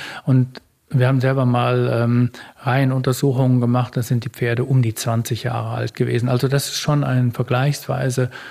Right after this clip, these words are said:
hohes Alter, in dem die Erkrankung dann wirklich deutlich sichtbar wird.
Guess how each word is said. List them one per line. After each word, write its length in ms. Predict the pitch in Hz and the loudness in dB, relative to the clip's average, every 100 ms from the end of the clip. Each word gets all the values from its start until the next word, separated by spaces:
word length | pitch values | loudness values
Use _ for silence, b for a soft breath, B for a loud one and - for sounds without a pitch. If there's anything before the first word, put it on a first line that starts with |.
| B - | B -2
hohes 400 | 131 160 175 - | 2 2 2 0
Alter, 600 | 131 143 156 147 147 147 B B | -2 0 2 2 0 -2 B B
in 200 | 135 127 | 0 2
dem 340 | 131 135 127 | 2 2 2
die 260 | 120 123 - | 2 0 -2
Erkrankung 600 | - 131 - 131 147 135 | -6 -4 -2 0 0 -2
dann 200 | 123 123 | 0 2
wirklich 380 | 123 127 120 - | 2 0 -2 -2
deutlich 440 | 117 123 117 110 - | 0 0 -2 -8 -6
sichtbar 460 | 113 - 131 131 | -8 -8 -10 -8
wird. 240 | 143 143 | -8 -10